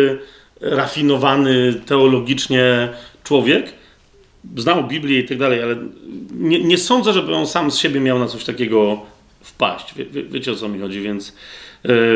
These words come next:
ale nawet jeżeli by to, mówię, nie, nie, nie, nie jest naszym zadaniem teraz roztrząsać, czy to jest prawdziwa opowieść, czy nie. Tylko wydaje mi się, że to jest dobre,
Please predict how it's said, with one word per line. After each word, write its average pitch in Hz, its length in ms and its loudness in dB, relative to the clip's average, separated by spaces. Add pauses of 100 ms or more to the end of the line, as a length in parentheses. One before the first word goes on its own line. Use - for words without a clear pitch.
(920)
ale 160 180 2
nawet 220 260 2
jeżeli 196 240 2
by 185 140 -2
to, 196 100 0
mówię, 185 360 -2
nie, 208 120 0
nie, 196 220 -2
nie, 202 240 -2
nie 208 120 2
jest 202 120 6
naszym 185 240 -2
zadaniem 160 380 2
teraz 135 220 -6
roztrząsać, 143 500 -6
czy 131 120 -14
to 127 80 -10
jest 123 120 -12
prawdziwa 143 440 -2
opowieść, 127 540 -8
czy - 140 -4
nie. 135 340 2 (400)
Tylko 131 220 -10
wydaje 151 360 0
mi 151 80 -6
się, 156 100 -8
że 139 100 -2
to 147 120 -6
jest 127 280 -4
dobre, 143 600 2